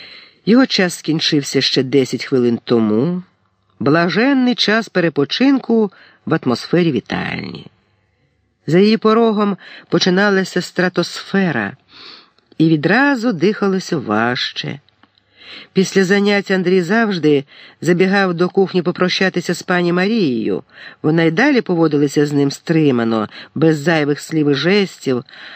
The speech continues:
але не виглядало, щоб його увага її обходила, тому він ніколи не забував попрощатися. Сьогодні замість пані Марії на кухні він побачив записку,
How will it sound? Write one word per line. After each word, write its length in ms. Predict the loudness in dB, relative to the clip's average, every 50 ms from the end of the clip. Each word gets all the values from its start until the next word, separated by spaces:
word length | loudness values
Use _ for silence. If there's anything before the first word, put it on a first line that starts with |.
| -20 -20 -6 -2
але 460 | 0 0 2 2 2 2 0 0 -2 0
не 200 | 0 2 2 2
виглядало, 640 | 2 2 0 0 0 2 2 2 2 2 0 0
щоб 320 | -2 -2 -2 -2 -2 -2 -4 -12 -20 -20 -20 -20 _ _
його 260 | 0 0 2 4 4 4
увага 600 | 4 2 0 0 0 0 0 0 0 0 -2 0
її 360 | 0 0 0 0 0 0 0
обходила, 840 | 0 -2 -6 -8 -4 0 0 0 0 0 -4 -8 -10 -10 -12 -16 -18 _ _ _ _ -20 -20 -20 -10 -4
тому 220 | 0 2 4 4 4
він 140 | 4 4
ніколи 560 | 4 4 2 2 2 2 4 4 4 4 2 2
не 120 | 0 0
забував 420 | 0 2 2 2 2 2 0 -2
попрощатися. 1000 | -2 -6 -6 -4 -4 -4 -2 -4 -4 -6 -6 -8 -10 -10 -12 -12 -12 -12 -14 -16 -18 _ _ _ _ _ _ _ _ _ -20 _ _ _ _ _ _
Сьогодні 400 | -4 0 2 4 4 4 2 0
замість 420 | 0 0 0 -2 -2 -4 -6 -10 -6
пані 400 | -2 0 0 0 0 -2 -2 -2
Марії 560 | -2 0 0 0 0 0 0 -2 -2 -6 -10 _ _ _ -18 -16 -16 -16 -12 -4 -2
на 140 | 0 0 0
кухні 360 | 2 0 0 2 2 2 2
він 120 | 2 2
побачив 500 | 2 0 2 2 2 0 0 -2 -2 -2
записку, 800 | 0 0 0 2 2 2 2 0 -2 -4 -4 -2 0 0 -2